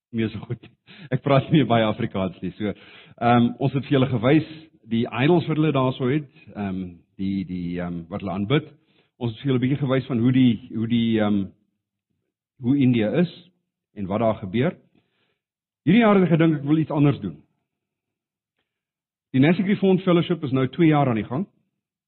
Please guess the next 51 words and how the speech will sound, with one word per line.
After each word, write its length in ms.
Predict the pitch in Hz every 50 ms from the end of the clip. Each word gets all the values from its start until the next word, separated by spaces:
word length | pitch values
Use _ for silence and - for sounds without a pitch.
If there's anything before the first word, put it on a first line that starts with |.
| _ _ _ _ _ _ _ _ _ _ _ _ _ -
Ehm, 360 | 101 101 104 104 104 104 104 101 92 90 -
ons, 160 | - 80 - _ -
ek 100 | 110 - -
sê, 120 | 151 151
ons 120 | 143 117 113
het 100 | 110 101 -
van 220 | 120 107 104 98 98 _ _ -
niks 240 | 107 117 123 -
af 140 | 143 123 101 95
begin 240 | 107 - 165 156
nie, 80 | 175 165
ons 120 | 127 104
het 80 | - 101
begin 260 | 101 - - 147 139
in 80 | 131 123
ons 160 | 117 107 -
huis. 220 | 101 117 160 202 - - - _ _ _ _ _ _ _ _ _ _ _ _ _ _
Ehm, 440 | - 101 98 98 98 98 95 92 90 - _ _ _
dit 80 | 104 101
was, 200 | 104 101 95 - - - - - - - _ _ _
ons 180 | - 117 107 - 110
het 80 | 101 - _ _ _ _ _ _ _ -
een 140 | 139 135 127
van 160 | - 131 127
die, 220 | 123 117 104 - - _ _ _ _ _ _
ehm, 320 | 90 92 92 90 87 87 82
een 100 | 107 117
van 160 | - 120 113
ons 80 | 101 - -
vriende 260 | 151 151 147 147 139 120
in, 120 | 110 110 98
in 120 | 90 101 92
Brackenhurst 480 | 107 117 135 - 151 139 131 131 -
ons 140 | 127 113 -
gehad, 240 | - 117 123 143 135
wat 120 | 120 - -
saam 180 | 143 139 143
met 100 | 143 127
ons 120 | 123 - -
teruggegaan 380 | - 117 110 - - 123 117
het 100 | 101 135
Indië 240 | 139 147 151 151 156 151 170
toe. 100 | 196 - _ _ _ _ _ _ _ _ _
So 100 | - 95 85
ons 140 | 101 101 113
het 120 | 104 85 - _ _
import 420 | - 196 208 - - 156 139 - - -
gehad 240 | 113 98 98 92
van 120 | - - 98
Suid-Afrika 640 | - 98 90 92 98 - 98 90 - 98 76 123 185
af, 80 | -